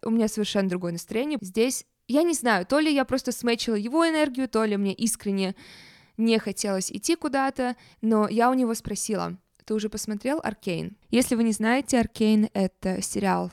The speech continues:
на Нетфликсе по мотивам игры «Лига Легенд», и...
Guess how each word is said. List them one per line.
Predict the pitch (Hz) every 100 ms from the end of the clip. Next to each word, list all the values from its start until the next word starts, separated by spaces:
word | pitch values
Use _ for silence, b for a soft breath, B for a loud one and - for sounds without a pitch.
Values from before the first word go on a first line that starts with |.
| _
на | 196 185
Нетфликсе | 180 - 214 - 262 262
по | - 214
мотивам | 208 208 220 196 185
игры | - 196 196 190 180 -
«Лига | - 190 185 185
Легенд», | 175 185 185 254 - - -
и... | 185 180 175